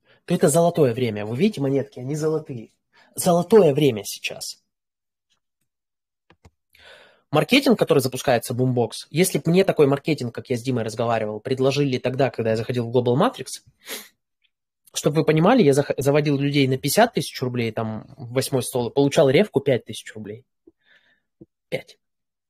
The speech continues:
То есть человек закрывался, мне ревка приходила пять тысяч рублей. Это не считая моего стола, да, там, закрытого. Допустим, я его уже закрыл.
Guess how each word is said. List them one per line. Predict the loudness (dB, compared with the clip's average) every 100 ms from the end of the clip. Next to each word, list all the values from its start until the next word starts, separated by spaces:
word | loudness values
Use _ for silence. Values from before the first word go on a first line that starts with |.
| _ -20 _
То |
есть | -2 0
человек | -2
закрывался, | -2 0 0 0 -2
мне | 0
ревка | 0 0 -6
приходила | -10 -8 -6 -4
пять | -6 -10
тысяч | -14 -20 -16
рублей. | -16 -16 -20 _ _ _ _ _ _ _ _ _ _
Это | 0 4
не | 2
считая | 2 2 2
моего | 2 -4
стола, | -6 -8 -6
да, | -4 -6
там, | -8
закрытого. | -14 -16 -14 -12 -12
Допустим, | -14 -12 -10
я | -6
его | -6
уже | -8
закрыл. | -12 -14 -16